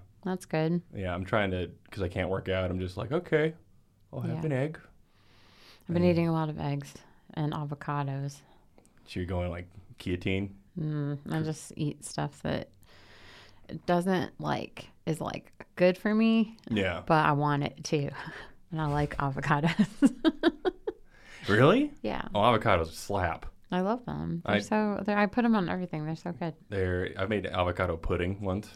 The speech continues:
Speaker 1: Pudding?
Speaker 2: With chocolate.
Speaker 1: What?
Speaker 2: Yeah.
Speaker 1: You're crazy.
Speaker 2: No, coconut oil and avocados makes
Speaker 1: What?
Speaker 2: and chia seeds makes great pudding.
Speaker 1: You just blew my mind. That doesn't make any sense.
Speaker 2: Yeah, it does.
Speaker 1: It's good?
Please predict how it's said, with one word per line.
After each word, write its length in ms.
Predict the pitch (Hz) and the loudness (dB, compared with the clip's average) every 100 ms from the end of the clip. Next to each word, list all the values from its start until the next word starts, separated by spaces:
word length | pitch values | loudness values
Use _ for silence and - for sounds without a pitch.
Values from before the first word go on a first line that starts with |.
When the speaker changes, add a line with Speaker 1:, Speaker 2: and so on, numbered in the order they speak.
| - - | -20 0
Speaker 1:
Pudding? 500 | 202 240 302 320 320 | 4 4 4 0 -4
Speaker 2:
With 100 | - | -4
chocolate. 520 | - 85 87 117 117 - - | 0 0 0 -2 -2 -12 -2
Speaker 1:
What? 420 | 220 349 370 - - | 2 4 4 2 -4
Speaker 2:
Yeah. 400 | 185 170 - 131 | 0 2 4 6
Speaker 1:
You're 160 | 330 247 | 6 4
crazy. 580 | - 156 160 160 165 156 | 2 2 2 0 0 2
Speaker 2:
No, 180 | 95 | 2
coconut 360 | 87 107 110 113 | 2 2 2 2
oil 300 | 110 113 107 | 4 4 2
and 160 | 90 82 | 0 0
avocados 800 | 90 90 92 87 92 95 101 - - - | 0 0 2 4 6 4 0 -12 -20 -10
makes 440 | 90 85 82 - - _ _ _ _ - | -2 -2 -2 -8 -18 _ _ _ _ -14
Speaker 1:
What? 580 | 277 339 359 349 359 - - | -8 2 6 6 6 2 0
Speaker 2:
and 180 | 285 | 2
chia 220 | 262 196 - | 4 2 2
seeds 360 | 117 117 120 - - | 0 -2 -4 -12 -8
makes 180 | 82 - | -6 -6
great 240 | 85 76 | -6 -6
pudding. 280 | 80 78 85 | -6 -6 -4
Speaker 1:
You 180 | 277 285 | -2 0
just 240 | 269 240 175 | 0 -2 -4
blew 220 | 160 156 | -4 -2
my 140 | 143 | -2
mind. 240 | 143 147 160 | -2 -2 -2
That 80 | 233 | -2
doesn't 200 | 247 175 | 0 0
make 160 | 151 | -2
any 180 | 147 143 | -4 -8
sense. 240 | 143 139 | -6 -2
Speaker 2:
Yeah, 60 | 110 | -2
it 20 | 104 | 0
does. 220 | 85 - | -2 -2
Speaker 1:
It's 180 | 190 180 | -4 -4
good? 480 | - 175 202 302 | 0 0 2 0